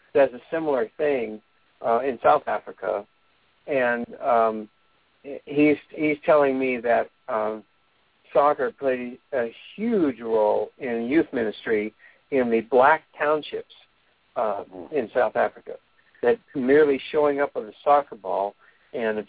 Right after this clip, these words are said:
Speaker 1: and a few guys who know how to play, and, uh, you, you got hundreds of kids. And that's all, what's happened is it's all grown now to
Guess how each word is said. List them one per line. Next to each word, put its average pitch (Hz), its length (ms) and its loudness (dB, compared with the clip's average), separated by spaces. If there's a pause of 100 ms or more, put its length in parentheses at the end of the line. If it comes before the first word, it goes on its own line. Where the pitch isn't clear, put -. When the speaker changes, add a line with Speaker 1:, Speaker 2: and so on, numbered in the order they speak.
Speaker 1:
and 117 160 -6
a 98 140 -10
few 139 120 -2
guys 123 420 4
who 127 80 -10
know 117 200 2
how 110 60 6
to 101 200 -8
play, 110 380 0 (580)
and, 110 420 -4
uh, 107 300 2 (200)
you, 127 160 -12 (120)
you 127 80 -2 (100)
got 120 100 4 (100)
hundreds 120 300 -6
of 110 100 -14
kids. 123 300 0 (560)
And 107 340 -4 (540)
that's 123 320 4
all, 139 240 4
what's 139 340 0
happened 143 400 -2
is 110 120 -10
it's 117 200 -10
all 127 220 4
grown 127 600 0 (400)
now 120 460 0 (460)
to 123 140 -6